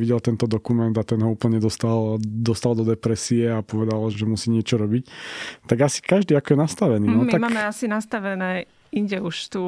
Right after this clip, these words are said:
Speaker 2: tú mieru citlivosti.
Speaker 1: Tak uvidíme, že či cez Vianoce na to bude čas, no.
Speaker 2: Tam, e, v súvislosti s Davidom Attenboroughom je zaujímavé, že on vlastne prekonal na tom Instagrame rekord, kedy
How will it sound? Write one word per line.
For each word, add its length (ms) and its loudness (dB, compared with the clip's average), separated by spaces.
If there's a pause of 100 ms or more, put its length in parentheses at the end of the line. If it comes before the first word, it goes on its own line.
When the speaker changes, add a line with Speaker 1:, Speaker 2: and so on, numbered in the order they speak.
(160)
Speaker 2:
tú 80 -4
mieru 240 -2
citlivosti. 800 -6 (240)
Speaker 1:
Tak 200 -6
uvidíme, 360 2
že 120 -2
či 120 -8
cez 160 0
Vianoce 360 -2
na 80 -2
to 120 -8
bude 200 -4
čas, 320 -8
no. 120 -6 (120)
Speaker 2:
Tam, 200 -2
e, 160 -2
v 80 -4
súvislosti 480 -2
s 40 -2
Davidom 360 -2
Attenboroughom 680 -2
je 100 0
zaujímavé, 540 0
že 80 -4
on 120 0
vlastne 360 -2
prekonal 560 -2
na 80 -4
tom 180 -6
Instagrame 1000 -4
rekord, 760 -4
kedy 400 -4